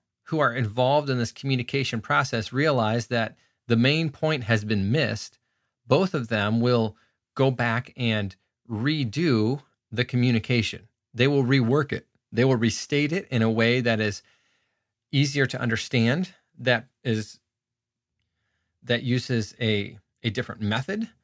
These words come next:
or a different means of expressing the same thought, perhaps different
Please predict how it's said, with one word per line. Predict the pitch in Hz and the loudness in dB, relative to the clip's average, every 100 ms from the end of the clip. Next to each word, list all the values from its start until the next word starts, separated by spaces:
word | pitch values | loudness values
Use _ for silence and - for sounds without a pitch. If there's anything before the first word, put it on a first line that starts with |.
| _ _ _ _ - | _ _ _ _ -20
or | - 143 110 | -6 0 0
a | 104 | 0
different | 139 123 110 | -4 -4 0
means | 110 123 185 190 - - | 2 2 0 -2 -6 -4
of | 123 110 107 - | -2 0 -2 -6
expressing | 131 - - 143 147 123 | -10 -8 -2 0 2 -2
the | |
same | 113 123 107 | -2 -2 -4
thought, | - 120 143 - - _ _ _ _ _ _ | -4 -4 -4 -6 -18 _ _ _ _ _ _
perhaps | - 131 139 | -4 -2 -2
different | 127 139 117 | -6 -2 -2